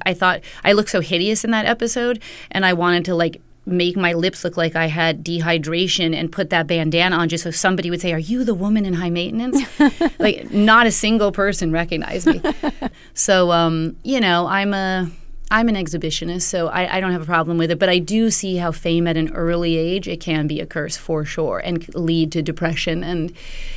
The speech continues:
Speaker 1: but I think, I think I'm good now, you know?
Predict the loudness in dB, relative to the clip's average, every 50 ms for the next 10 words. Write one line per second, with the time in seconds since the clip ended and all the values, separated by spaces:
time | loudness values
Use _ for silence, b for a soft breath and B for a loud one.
0 | B B B B B B B B B B B B B B B B 2 4 4 4
1 | 4 2 0 0 -2 -2 -4 -2 -2 0 0 0 0 0 0 -2 -4 -4 -6 -8
2 | -8 -10 -8 -6 -4 -4 -4 -4